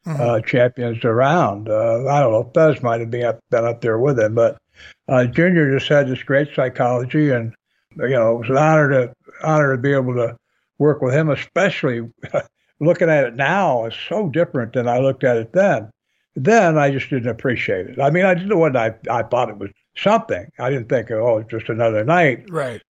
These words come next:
Speaker 2: But I didn't, it didn't have the im-, importance that it does now.
Speaker 1: Well,
Speaker 2: So
Speaker 1: I,
Speaker 2: I
Speaker 1: I, I think it's safe to say there was really no hard feelings at the end of the day. You said Dory was, you know, Senior was calling you again, trying to get you back there, and, and you got to work with Terry in Florida, and he, he lent you advice and whatnot. So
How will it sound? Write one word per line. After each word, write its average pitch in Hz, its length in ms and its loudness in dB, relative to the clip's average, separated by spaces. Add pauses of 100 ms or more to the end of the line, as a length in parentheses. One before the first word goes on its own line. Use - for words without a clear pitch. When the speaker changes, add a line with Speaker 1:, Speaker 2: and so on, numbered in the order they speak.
Speaker 2:
But 139 240 2
I 151 180 2
didn't, 127 280 -2
it 135 100 -4
didn't 135 240 -4
have 120 260 -2
the 113 340 -4
im-, 123 220 -6 (120)
importance 117 680 -2
that 117 140 -2
it 117 100 -6
does 113 300 0
now. 107 420 -2 (180)
Speaker 1:
Well, 254 280 2
Speaker 2:
So 127 220 2
Speaker 1:
I, - 80 -4 (120)
Speaker 2:
I 160 80 0 (120)
Speaker 1:
I, 269 40 -10 (220)
I 254 80 -4
think 233 160 -4
it's 233 120 -4
safe 208 200 0
to 175 80 -10
say 185 160 -2
there 170 100 -2
was 170 300 -6
really 202 240 0
no 160 160 0
hard 160 240 0
feelings 151 340 -8
at 143 80 -10
the 143 100 -6
end 143 100 -2
of 139 100 -2
the 135 40 -6
day. 143 140 0
You 147 100 -6
said 147 220 -4
Dory 147 260 0
was, - 280 -8
you 165 80 -8
know, 139 60 -6
Senior 160 280 -4
was 147 140 -4
calling 151 320 -2
you 147 100 -2
again, 143 240 -4
trying 151 160 -4
to 147 80 -6
get 151 140 -10
you 139 100 -8
back 143 240 -4
there, 156 160 0
and, 147 100 -4
and 139 200 -10
you 143 80 -10
got 156 180 -4
to 156 80 -10
work 160 220 -4
with 139 100 -8
Terry 160 320 -2
in 147 60 -4
Florida, 156 400 0
and 147 140 -4
he, 139 160 -10
he 135 200 -14
lent 151 320 -6
you 156 100 -4
advice 135 480 -4
and 143 80 -6
whatnot. 135 400 -6
So 143 360 -4